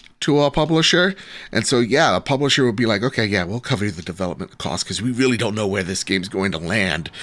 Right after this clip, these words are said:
So if you're willing to pay it, we're willing to, to take that money." Same with, I always forget their names, uh, the People Can Fly game this year,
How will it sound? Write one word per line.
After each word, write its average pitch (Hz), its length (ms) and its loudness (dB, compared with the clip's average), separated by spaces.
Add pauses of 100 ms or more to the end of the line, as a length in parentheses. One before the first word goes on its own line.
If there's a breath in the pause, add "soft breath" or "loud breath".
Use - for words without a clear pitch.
(220 loud breath)
So 110 400 4
if 104 140 -2
you're 127 120 6
willing 139 260 4
to 107 80 0
pay 151 240 4
it, 107 120 0 (200)
we're 110 180 0
willing 104 360 -2
to, 90 200 -2 (380 loud breath)
to - 80 -6
take 104 220 0
that 98 160 2
money." 98 300 0 (280 loud breath)
Same 127 360 4
with, 117 320 2
I 92 180 4
always 117 300 4
forget 101 340 -2
their 92 120 -2
names, 85 600 -6
uh, 85 120 0
the 76 120 -6
People 120 260 -2
Can 113 140 -6
Fly 101 240 0
game 82 260 -4
this 90 220 -4
year, 85 320 -2